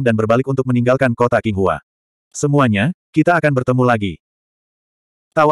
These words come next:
Ling Xiao yang riang dapat terdengar saat sosok rampingnya berangsur-angsur menghilang di kejauhan di bawah sinar matahari yang cerah dan indah. Ren King Luo menatap kepergian Ling Xiao dan matanya tampak linglung. Tanpa disadari,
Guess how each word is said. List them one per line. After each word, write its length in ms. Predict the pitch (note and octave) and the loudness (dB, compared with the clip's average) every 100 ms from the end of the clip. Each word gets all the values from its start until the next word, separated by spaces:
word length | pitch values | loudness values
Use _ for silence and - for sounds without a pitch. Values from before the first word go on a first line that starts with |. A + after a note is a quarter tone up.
| D3+ | 2
Ling 80 | D3 | 0
Xiao 240 | C#3+ C#3 | 2 2
yang 160 | D3 C3 | 2 2
riang 160 | B2+ | 0
dapat 240 | B2 A#2+ B2 | 2 0 -2
terdengar 320 | A#2 A2+ A#2 | 0 -2 0
saat 160 | A#2 | -2
sosok 320 | - B2 C3+ C3 | -2 -2 0 0
rampingnya 320 | C3 B2+ A2+ | 0 0 0
berangsur-angsur 560 | G#2+ G2+ A#2 A2+ C#3 | 0 -2 -2 0 0
menghilang 400 | C3+ B2 B2 A2+ | 0 -2 0 0
di 80 | A#2 | 0
kejauhan 400 | B2+ A2+ G#2 A2+ | -2 0 0 0
di 80 | A#2 | 0
bawah 240 | A2+ A#2 | 0 0
sinar 240 | - D#3 D3+ | 0 -2 -2
matahari 400 | C#3 G#2+ G2+ G#2+ | -2 -2 -2 -2
yang 160 | A#2+ | -2
cerah 320 | A#2 C#3+ A2+ G2 | -2 -2 -2 -2
dan 80 | |
indah. 240 | G2 F#2 D#2 - _ _ _ _ _ _ _ _ _ - | -2 -4 -6 -10 _ _ _ _ _ _ _ _ _ -2
Ren 160 | D#3 F3 | -2 0
King 160 | D#3+ | 2
Luo 160 | C3+ C#3+ | 2 2
menatap 280 | B2+ A2+ - | 2 0 0
kepergian 320 | C3 A#2+ A#2+ | -2 0 0
Ling 160 | A#2 B2+ | 0 0
Xiao 240 | C#3+ A#2+ | 0 2
dan 160 | A#2+ A2 | 2 0
matanya 400 | A2 C3+ C#3+ A2 | 0 0 0 0
tampak 240 | A2+ A2 | -2 -2
linglung. 400 | A2+ F#2+ E2+ D2 _ _ _ _ _ _ _ | -2 -4 -4 -8 _ _ _ _ _ _ _
Tanpa 320 | - D#3+ D#3 E3+ | -2 0 2 0
disadari, 480 | D#3 B2+ G2+ C3 | 0 0 2 0